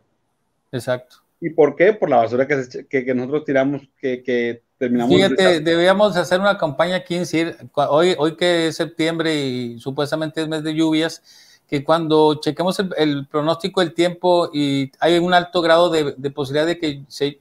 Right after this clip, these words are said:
Speaker 1: que llueva, deberíamos de barrer nuestra banqueta y parte de la calle y ver si hay alguna basura, un cartón tirado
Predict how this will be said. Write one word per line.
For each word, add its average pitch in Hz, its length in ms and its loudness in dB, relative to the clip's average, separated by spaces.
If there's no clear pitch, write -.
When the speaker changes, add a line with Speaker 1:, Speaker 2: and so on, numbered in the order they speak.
Speaker 1:
que 147 120 -2
llueva, 175 480 4
deberíamos 151 420 4
de 175 80 4
barrer 156 300 4
nuestra 190 280 2
banqueta 165 440 0
y 170 60 -2
parte 185 500 2
de 180 100 0
la 151 200 0
calle 175 260 0
y 180 120 0
ver 165 200 0
si 180 140 -4
hay 180 140 0
alguna 170 400 0
basura, 165 600 2
un 160 220 -2
cartón 160 520 0
tirado 180 520 2